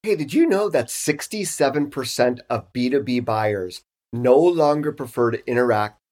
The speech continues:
with sales reps when making purchasing decisions? Gathering information online is now the hallmark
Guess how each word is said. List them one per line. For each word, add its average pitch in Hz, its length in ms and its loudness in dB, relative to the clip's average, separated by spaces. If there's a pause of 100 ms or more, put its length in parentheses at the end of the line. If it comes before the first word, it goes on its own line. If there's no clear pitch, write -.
(140)
with 110 200 -6
sales 175 480 2
reps 107 340 0 (200)
when 127 200 -2
making 123 360 0
purchasing 143 520 -4
decisions? 175 640 -2 (880)
Gathering 190 500 2
information 190 520 0
online 165 600 4 (260)
is 139 160 0
now 151 160 8
the 139 100 2
hallmark 156 580 4